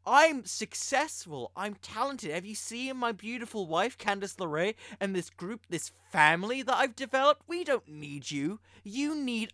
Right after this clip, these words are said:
us. And, yeah, Cameron Grimes is at his lowest point. He's lost all of his money. And we get a little development of Cameron Grimes here, where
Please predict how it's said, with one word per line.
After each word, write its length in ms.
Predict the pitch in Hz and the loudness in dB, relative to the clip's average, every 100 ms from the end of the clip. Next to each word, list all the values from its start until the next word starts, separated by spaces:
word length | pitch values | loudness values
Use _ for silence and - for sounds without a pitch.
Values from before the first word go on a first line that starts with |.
| _ | _
us. 640 | 285 330 165 - - - - _ _ _ _ _ _ _ _ _ _ _ _ _ _ _ _ _ | 4 6 6 0 -10 -14 -18 _ _ _ _ _ _ _ _ _ _ _ _ _ _ _ _ _
And, 360 | 139 160 160 156 _ _ _ _ _ _ _ | -4 -2 -2 -8 _ _ _ _ _ _ _
yeah, 400 | 208 254 330 170 - _ _ | 0 6 6 4 0 _ _
Cameron 400 | 180 202 233 208 | -4 -4 -4 -4
Grimes 640 | 185 185 196 208 - - - | 0 2 0 -4 -8 -12 -6
is 200 | 165 160 | -4 -2
at 140 | 165 | -4
his 220 | 208 180 | -4 -6
lowest 460 | 175 170 190 - - | -2 0 0 -4 -12
point. 460 | - 254 339 196 - _ _ _ _ _ | -2 -2 0 -4 -10 _ _ _ _ _
He's 360 | 202 208 - | -2 -2 0
lost 280 | 190 185 - - | 4 4 0 -6
all 240 | 151 190 | 0 2
of 80 | 254 | 2
his 220 | 285 302 | 0 0
money. 400 | 185 123 120 160 - _ _ _ _ _ _ _ _ _ _ - | 0 -2 -2 -6 -8 _ _ _ _ _ _ _ _ _ _ 2
And 320 | 180 175 - - - _ _ _ _ _ _ _ _ _ _ _ | 2 2 -2 -14 -20 _ _ _ _ _ _ _ _ _ _ _
we 220 | 226 262 | -2 -2
get 360 | - 359 285 277 | 4 6 8 6
a 40 | |
little 180 | 285 262 | 4 -2
development 540 | 233 220 294 277 190 | -2 4 4 4 0
of 100 | 143 | -6
Cameron 360 | - 156 139 127 | -6 -6 -6 -6
Grimes 380 | 123 120 113 - | -6 -6 -8 -10
here, 220 | 117 113 | -10 -10
where 360 | 120 127 123 | -8 -6 -6